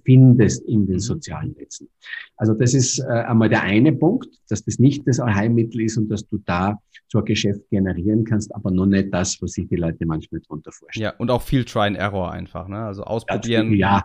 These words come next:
Speaker 2: äh, funktioniert das? Nee, okay. Und, aber ich meine, das ist ja das Schöne daran, man kann, sag ich mal, mit wenig, äh, Geldeinsatz ja auch einfach Dinge ausprobieren, die, ob die funktionieren und dann die Dinge weitertreiben, die eben funktionieren.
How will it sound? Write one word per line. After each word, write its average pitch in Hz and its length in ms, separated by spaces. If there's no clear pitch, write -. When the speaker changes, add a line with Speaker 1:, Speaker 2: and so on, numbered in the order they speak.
Speaker 2:
äh, 110 200
funktioniert 120 560
das? 120 280
Nee, 123 360
okay. 120 520
Und, 107 240
aber 131 120
ich 151 80
meine, 165 100
das 165 80
ist 156 60
ja 151 80
das 123 160
Schöne 156 240
daran, 143 280
man 123 140
kann, 131 380
sag 120 140
ich - 60
mal, 120 120
mit 117 280
wenig, 131 360
äh, 110 160
Geldeinsatz 123 760
ja - 100
auch 110 60
einfach 107 220
Dinge 113 220
ausprobieren, 101 640
die, 101 240
ob - 280
die 101 100
funktionieren 110 600
und 104 140
dann 98 180
die 110 160
Dinge 110 220
weitertreiben, 101 560
die 110 160
eben 98 260
funktionieren. 92 640